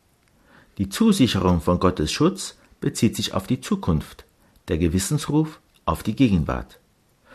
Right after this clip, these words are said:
Nur die Gegenwart steht meiner Selbstwirksamkeit zur Verfügung. Ich bin jetzt vor die Entscheidung gestellt, das Gute zu wählen und zu tun. Das soll meine einzige Sorge sein. Die Zukunft unterliegt nicht meiner Macht.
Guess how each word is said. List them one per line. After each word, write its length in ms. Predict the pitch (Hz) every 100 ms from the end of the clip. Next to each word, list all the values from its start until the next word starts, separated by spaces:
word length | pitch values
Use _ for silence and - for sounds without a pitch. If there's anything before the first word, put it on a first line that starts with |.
| - -
Nur 180 | 113
die 140 | 139 170
Gegenwart 520 | 190 160 92 82 80
steht 300 | - 113 110
meiner 220 | 98 87
Selbstwirksamkeit 880 | 82 135 - 101 95 95 95 98 95
zur 120 | 98
Verfügung. 560 | - 80 78 71 76 67 - _ _ _ _ -
Ich 160 | 92
bin 200 | 196 185
jetzt 360 | 170 190 - -
vor 140 | 90
die 120 | 92
Entscheidung 480 | - 90 104 90 95
gestellt, 500 | 113 - 120 135 135 - _ _ -
das 220 | 87 -
Gute 360 | 123 151 147
zu 260 | 131 92 78
wählen 440 | 92 85 92 117
und 140 | 92 98
zu 100 | -
tun. 420 | - 151 85 69 - _ _ _ _ _
Das 380 | - 143 160 -
soll 140 | 92 85
meine 300 | 85 87 -
einzige 400 | 95 80 87 117
Sorge 340 | 123 110 90
sein. 380 | 80 73 71 71 - _ _ _ _ _ _ _ - _
Die 100 | 90
Zukunft 640 | - 240 240 87 98 139 -
unterliegt 460 | 98 90 92 -
nicht 240 | 127 120 -
meiner 300 | 90 87 98
Macht. 360 | 113 76 -